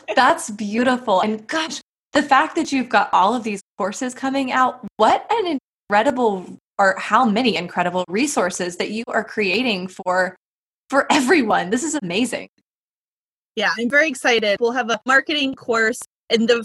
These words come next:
Speaker 2: first few were just myself. And I found, like, Madeline and I had talked about once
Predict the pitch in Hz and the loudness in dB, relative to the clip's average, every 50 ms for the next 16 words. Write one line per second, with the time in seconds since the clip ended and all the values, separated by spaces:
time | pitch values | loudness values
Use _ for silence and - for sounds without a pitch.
0 | - - - 320 392 392 392 - - - 294 285 311 311 247 233 233 226 220 233 | -6 -6 -2 0 0 0 0 -4 -8 -4 0 2 2 2 2 0 0 0 0 -2
1 | 240 - - - 214 208 202 220 - - - 214 220 233 214 220 - - 208 196 | -2 -2 -2 -2 -2 -2 -2 -4 -6 0 2 2 2 2 0 -2 -4 -4 -2 -2
2 | 196 202 190 - - 240 226 226 226 214 214 220 214 - 214 208 208 220 240 233 | -2 -4 -6 -2 0 2 2 2 2 0 -2 -4 -2 -2 0 0 2 2 2 0
3 | 240 233 226 214 214 202 196 196 196 190 190 - - 208 208 202 208 - - 214 | 0 -2 0 0 0 0 2 0 -2 -2 -4 -6 -4 0 0 0 0 -2 -4 -4
4 | 196 196 - 233 - 185 190 190 - - 196 202 202 - - | -4 -4 -4 -4 -2 -2 -2 -2 -2 -4 -8 -12 -12 -14 -10